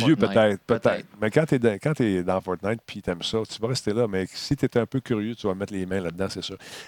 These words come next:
Speaker 1: Est-ce qu'il y a des avions qu'on peut piloter ? Je le sais pas, je l'ai pas essayé.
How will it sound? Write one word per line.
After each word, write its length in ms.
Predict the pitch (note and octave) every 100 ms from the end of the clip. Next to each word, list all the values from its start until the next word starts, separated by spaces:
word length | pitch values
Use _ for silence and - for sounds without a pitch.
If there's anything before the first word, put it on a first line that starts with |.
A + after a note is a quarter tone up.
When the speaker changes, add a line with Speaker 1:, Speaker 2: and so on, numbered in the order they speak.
| -
Speaker 1:
Est-ce 140 | G#2+
qu'il 100 | G3
y 60 | G3+ C3+
a 20 |
des 100 | A#2
avions 260 | C3 A2+ E3
qu'on 160 | C#3+ A2+
peut 100 | B2+
piloter ? 460 | C3 B2 A2 C#3+
Je 100 | A#2+
le 60 | B2
sais 180 | - C3
pas, 200 | C#3 C3
je 40 |
l'ai 60 | A#2
pas 120 | B2+
essayé. 400 | B2 B2 B2 C3+